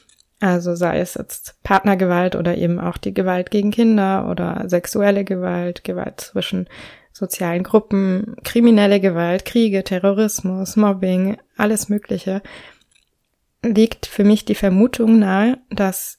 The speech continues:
diese Gewalt eben immer diese Wurzel ist, die zu diesem anderen vermeidbaren Leid führt.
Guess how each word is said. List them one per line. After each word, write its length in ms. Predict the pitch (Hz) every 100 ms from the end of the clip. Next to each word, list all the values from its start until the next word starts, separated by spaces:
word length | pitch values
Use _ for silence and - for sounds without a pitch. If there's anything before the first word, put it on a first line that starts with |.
| _ _ _ -
diese 260 | 220 202
Gewalt 480 | 196 175 180 240 -
eben 320 | 220 214 214
immer 240 | 214 214 214
diese 340 | 208 208 190
Wurzel 540 | 196 202 - 175 170 -
ist, 400 | 185 - - -
die 180 | 196 190
zu 180 | - 196
diesem 480 | 196 - 185 196 - -
anderen 360 | 214 196 180
vermeidbaren 640 | 185 196 185 - 190 185 185
Leid 260 | 185 - -
führt. 480 | - 185 170 -